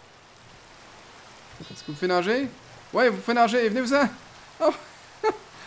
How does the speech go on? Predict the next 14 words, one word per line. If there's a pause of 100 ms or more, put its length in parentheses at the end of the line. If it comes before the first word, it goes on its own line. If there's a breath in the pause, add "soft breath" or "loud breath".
(140 loud breath)
Ah
ouais,
sortez
de
là. (580)
Ah
ouais,
venez-vous-en. (340)
Venez-vous-en,
ils
ont
l'air
tellement
tristes.